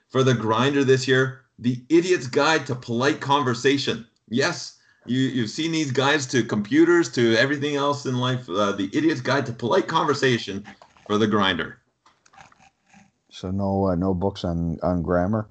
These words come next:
Speaker 2: <laughs> I don't think he, I don't think he needs it, but,
Speaker 1: Well
Speaker 2: uh,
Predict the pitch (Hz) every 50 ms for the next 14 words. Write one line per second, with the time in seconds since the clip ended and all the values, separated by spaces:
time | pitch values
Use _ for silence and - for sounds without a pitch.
0 | _ _ _ _ _ _ _ _ - 123 - - 127 127 - - - 110 117 117
1 | 110 113 95 95 95 82 - - - 131 131 131 147 151 147 139 143 123 123 120
2 | 113 113 120 120 113 120 120 110 104 113 107 101 101 104 101 98 95 92 92 92
3 | 104